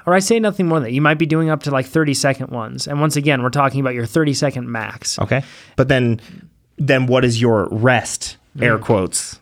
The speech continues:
Speaker 1: Yeah.
Speaker 2: gonna be.
Speaker 1: The rest in a lot of cases, so with microbursts and how it differentiates itself from, from something like,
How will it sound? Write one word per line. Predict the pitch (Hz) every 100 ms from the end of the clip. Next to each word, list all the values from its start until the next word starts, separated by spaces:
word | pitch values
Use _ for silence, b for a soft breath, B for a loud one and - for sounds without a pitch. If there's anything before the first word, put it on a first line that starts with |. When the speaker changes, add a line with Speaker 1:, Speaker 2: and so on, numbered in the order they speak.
| _
Speaker 1:
Yeah. | 151 147 110 110
Speaker 2:
gonna | 120
be. | 98 95 - -
Speaker 1:
The | 143
rest | 131 180 208 -
in | 156
a | 151
lot | 135 160
of | 165
cases, | 156 131 143 127
so | 165
with | 147
microbursts | 135 156 175 147 123 113 -
and | 131
how | 127 143
it | 123
differentiates | 147 143 135 151 143 127 127
itself | 120 131 -
from, | 127 123 135
from | - 131
something | 117 123 131
like, | 120 117 -